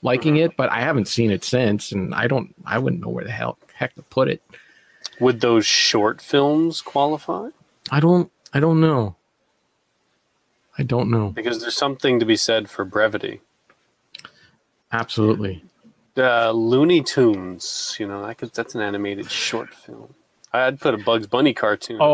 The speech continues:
Speaker 2: top
Speaker 1: Oh,
Speaker 2: of my list.
Speaker 1: look, if we're gonna count those, forget every, forget, I'm throwing out this list
Speaker 2: <laughs>
Speaker 1: because those all, those trump everything, man. The
Speaker 2: Mm.
Speaker 1: old classic Bugs Bunny cartoon. I still remember my dad crying the day that he,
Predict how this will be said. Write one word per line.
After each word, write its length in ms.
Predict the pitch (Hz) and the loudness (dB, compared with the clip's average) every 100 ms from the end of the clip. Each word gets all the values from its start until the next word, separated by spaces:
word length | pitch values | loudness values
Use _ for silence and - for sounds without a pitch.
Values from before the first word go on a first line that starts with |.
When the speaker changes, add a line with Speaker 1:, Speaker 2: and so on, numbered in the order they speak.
| 143 135 | 6 6
Speaker 2:
top 120 | 113 | 4
Speaker 1:
Oh, 20 | |
Speaker 2:
of 40 | 104 | 0
my 160 | 120 | -2
list. 460 | 135 101 98 - - | 2 2 0 -4 -10
Speaker 1:
look, 480 | 135 160 151 123 - - - - | -4 0 2 2 -2 -20 -14 -4
if 220 | 147 143 | -2 2
we're 140 | 170 | 2
gonna 220 | 175 180 156 | 4 2 0
count 360 | 165 147 123 | 0 -2 0
those, 400 | 143 135 113 107 | 4 4 4 0
forget 540 | - 139 113 147 143 - | -4 -2 -2 0 0 0
every, 280 | 131 135 143 - - - | 0 2 2 0 -8 -4
forget, 300 | 156 170 165 - | 0 0 -2 -2
I'm 120 | 151 | 0
throwing 300 | - 185 151 | 2 2 2
out 140 | 160 165 | 2 0
this 200 | 143 143 | -2 0
list 520 | 147 202 156 - - - _ - | 4 4 2 -2 -6 -20 _ -10
Speaker 2:
<laughs> 380 | 135 - _ 135 | -10 -10 _ -2
Speaker 1:
because 380 | 160 170 151 127 | 0 2 0 2
those 240 | 156 180 - | 2 2 0
all, 240 | 139 151 - | 2 4 4
those 300 | 165 196 - | 2 2 -4
trump 300 | - 147 123 - | -4 -4 -4 -2
everything, 640 | 139 185 170 123 92 - | 0 4 2 0 -6 -10
man. 320 | - 95 98 110 - | -10 -8 -8 -10 0
The 60 | 123 | 2
Speaker 2:
Mm. 40 | |
Speaker 1:
old 200 | 120 127 | 4 2
classic 420 | 147 139 143 123 | 0 0 -2 -2
Bugs 260 | 131 123 - | -2 -2 -2
Bunny 240 | 110 131 | 0 2
cartoon. 320 | 139 143 160 147 | 2 -2 -2 0
I 100 | 165 | 0
still 200 | - 202 | 2 2
remember 300 | 185 170 156 | 4 4 4
my 140 | 131 | 2
dad 480 | 117 127 120 120 104 _ _ | 0 0 0 -2 -4 _ _
crying 440 | - 127 123 107 | -6 -2 0 2
the 80 | 107 | 0
day 240 | 101 113 113 | 2 2 4
that 200 | 104 - | 2 0
he, 140 | 120 | -4